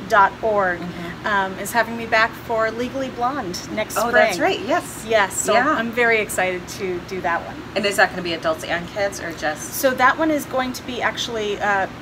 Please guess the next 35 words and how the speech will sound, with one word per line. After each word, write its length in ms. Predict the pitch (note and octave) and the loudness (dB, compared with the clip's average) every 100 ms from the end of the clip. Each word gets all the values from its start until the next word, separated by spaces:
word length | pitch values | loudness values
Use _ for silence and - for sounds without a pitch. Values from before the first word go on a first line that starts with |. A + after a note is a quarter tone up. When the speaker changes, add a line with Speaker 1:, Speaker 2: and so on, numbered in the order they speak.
| - | 4
Speaker 1:
all 180 | C#4 | 4
of 120 | F#4+ D4+ | 4 -2
the 80 | |
groups 300 | - C4+ B3+ | -4 -6 -4
that 180 | - A#3 | -4 -4
they 120 | A3 | -2
work 200 | G3+ G3+ G#3 | -2 -2 -2
with 220 | B3 A#3 - | -4 -6 -2
are 300 | G3+ G3+ G#3 G3+ | 2 4 2 0
children, 480 | - D4 G#3 F#3+ A#3+ - - - - | -2 -2 0 -4 -6 -12 -14 -14 -6
um, 400 | G#3+ G3+ G3 G3 - F#3 | -2 0 0 -4 -10 0
but 200 | A3 G#3 G#3+ | 2 2 0
it's 280 | G#3+ - - | -6 -6 -10
ages, 960 | A#3 A3+ G#3+ G#3+ G#3 G#3 G3+ G3+ - - - - - - | -8 -8 -6 -4 -2 -2 -2 -4 -8 -10 -10 -12 -14 -2
that 180 | B3 C#4 | 0 0
one 100 | C#4 | -2
is 120 | A#3+ | -4
going 180 | - A3 | -4 -4
to 60 | - | -4
be 100 | G#3+ | -8
ages 420 | - G3+ G3+ - - | -6 -6 -8 -8 -10
twelve 680 | - - A#3+ A#3 A#3 A3+ - - - | -10 0 2 2 0 -2 -8 -12 -12
to 440 | A3+ G#3 G3+ G3 G3+ - | -8 -6 -4 -4 -4 -6
nineteen, 460 | G3+ F#3 - F#3+ F3 | -6 -6 -8 -8 -8
I 100 | E3 | -8
believe. 340 | - D3 - | -10 -12 -6
Speaker 2:
What 120 | G#3 E4 | -2 0
a 80 | |
fun 340 | E4+ - G3 G3 | -2 0 0 -2
show 420 | - F#3+ C#3+ A#2+ - | -2 2 2 0 -2
Speaker 1:
Yes. 400 | G#3 F#3 - - | 0 0 -4 -6
Speaker 2:
for 160 | F#3 | -2
them 200 | E3 D#3 D3 | 0 -2 -6
to 120 | - | -8
do. 240 | D3+ B2+ | -8 -6